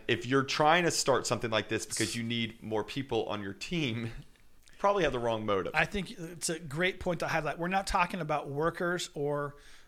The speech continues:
Speaker 2: um, "I didn't have enough people to move chairs."
Speaker 1: Right.
Speaker 2: You're talking about imparting and giving, uh, pouring into them some skills that really bring out the best in them. Now, along the way, we might move some chairs.
Speaker 1: Sure.
Speaker 2: But if it's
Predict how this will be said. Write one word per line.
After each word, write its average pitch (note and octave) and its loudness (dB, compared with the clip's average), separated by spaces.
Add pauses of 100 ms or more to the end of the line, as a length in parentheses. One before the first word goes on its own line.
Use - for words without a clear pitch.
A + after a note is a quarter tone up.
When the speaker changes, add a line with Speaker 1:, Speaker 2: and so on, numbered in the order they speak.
(120)
Speaker 2:
um, C#3 -4 (220)
"I D3 2
didn't E3 0
have E3 2
enough D#3+ -4
people D#3 -4
to D3 -2
move C3+ -6
chairs." C3 -2
Speaker 1:
Right. F2+ 4 (420)
Speaker 2:
You're D#3+ -2
talking F3+ 4
about D#3+ 0
imparting F3 2
and D#3+ -2
giving, D#3+ -2 (120)
uh, D3+ -2
pouring E3 2
into E3+ 0
them D#3 -2
some D#3 -4
skills E3+ 0 (420)
that D#3+ 0
really E3+ 0 (140)
bring E3 0
out E3+ -2
the D3 -4
best D3+ -4
in F#3 -2
them. G3+ -4 (260)
Now, F#3+ 4
along G#3 4
the F3+ 2
way, F3+ 4
we F#3 2
might F3+ 2
move F#3 -2
some C#3 -6
chairs. - -8 (120)
Speaker 1:
Sure. C3 0 (100)
Speaker 2:
But F#3 6
if F3+ 2
it's F3+ 0